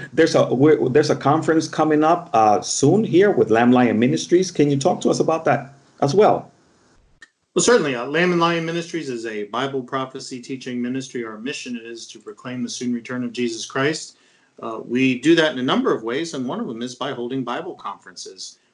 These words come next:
Speaker 2: We're having a big one coming up at the end of April in Louisville, Kentucky. It's our regional conference at Hikes Point Church.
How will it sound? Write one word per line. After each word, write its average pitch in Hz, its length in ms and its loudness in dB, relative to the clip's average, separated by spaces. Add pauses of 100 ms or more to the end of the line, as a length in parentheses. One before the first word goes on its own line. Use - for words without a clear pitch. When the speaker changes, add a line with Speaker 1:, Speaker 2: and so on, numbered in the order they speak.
(120)
Speaker 2:
We're 120 80 -10
having 160 260 -2
a 123 200 -6
big 156 260 -4
one 151 240 -6
coming 143 280 -6
up 165 200 -8
at 117 80 -16
the 113 160 -8
end 123 100 -4
of 117 100 -6
April 160 520 -6
in 113 260 -12 (160)
Louisville, 135 640 -4
Kentucky. 135 640 -6
It's - 160 -10
our 107 160 -6
regional 135 380 -4
conference 147 480 -8
at 110 80 -10
Hikes 120 260 -8
Point 123 320 -8
Church. 170 420 -2